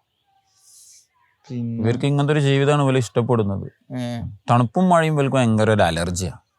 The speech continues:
Speaker 1: അതെ.
Speaker 2: ഇറങ്ങാന്.
Speaker 1: തണുപ്പിന് ഇവര് ഒരു ശരിക്കും പറഞ്ഞാ നമ്മളെങ്കാട്ടി തണുക്കുന്ന
Speaker 2: ഓ,
Speaker 1: കളികളില്ലേ?
Speaker 2: ഭയങ്കര, ഭയങ്കര എന്താ പറയാ, ശരീരത്തിന് അത്രയും ഓല്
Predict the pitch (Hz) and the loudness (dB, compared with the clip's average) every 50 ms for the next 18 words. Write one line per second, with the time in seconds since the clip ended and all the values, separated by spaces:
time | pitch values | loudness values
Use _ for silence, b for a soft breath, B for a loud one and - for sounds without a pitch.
0 | _ _ - 147 147 151 135 - - 92 95 98 101 104 104 107 113 117 123 117 | _ _ -14 -12 -8 -8 -6 -2 -2 -2 0 0 2 2 2 4 4 2 2 0
1 | - _ _ _ - 143 147 151 147 - _ 214 214 214 202 185 180 180 180 180 | -4 _ _ _ -6 -6 -6 -6 -8 -8 _ -6 -6 -6 -6 -6 -6 -6 -6 -6
2 | 170 165 160 151 160 156 147 139 147 135 120 - 156 156 156 151 143 143 139 143 | -6 -6 -6 -6 -6 -6 -6 -8 -8 -10 -6 -6 -6 -6 -6 -6 -6 -6 -4 -4
3 | 151 160 160 160 165 160 156 160 160 151 139 135 120 120 117 117 123 123 127 127 | -4 -4 -2 -2 -2 -2 -2 -2 -4 -4 -2 0 2 2 4 4 4 4 4 4
4 | 123 123 120 107 101 95 101 117 117 117 120 117 117 123 120 117 117 - - - | 4 4 4 2 2 2 2 4 4 4 4 4 4 4 4 2 0 -2 0 0
5 | 113 113 113 120 123 123 135 135 139 139 131 127 120 127 131 131 131 123 127 123 | 2 2 4 2 4 4 4 4 4 2 2 2 4 4 4 4 4 4 4 2
6 | 123 120 107 95 _ _ _ - _ _ _ _ _ - - 113 107 - - 110 | 2 0 -2 -4 _ _ _ -20 _ _ _ _ _ -12 -8 -8 -6 0 0 2
7 | 110 117 123 123 120 - 135 135 117 - - _ - 131 139 139 131 131 127 127 | 4 6 4 4 4 4 2 2 2 0 -2 _ 2 4 4 6 6 6 4 4
8 | 127 | 2